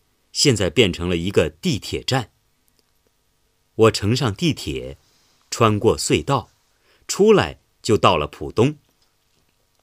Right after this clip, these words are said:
浦东原来是农村，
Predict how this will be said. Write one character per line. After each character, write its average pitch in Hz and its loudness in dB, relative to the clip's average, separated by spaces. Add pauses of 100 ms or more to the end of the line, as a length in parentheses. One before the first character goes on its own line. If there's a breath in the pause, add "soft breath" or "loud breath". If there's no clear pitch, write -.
(720)
浦 95 -2
东 180 4 (360)
原 92 2
来 90 0
是 87 -2
农 73 -6
村， 139 -4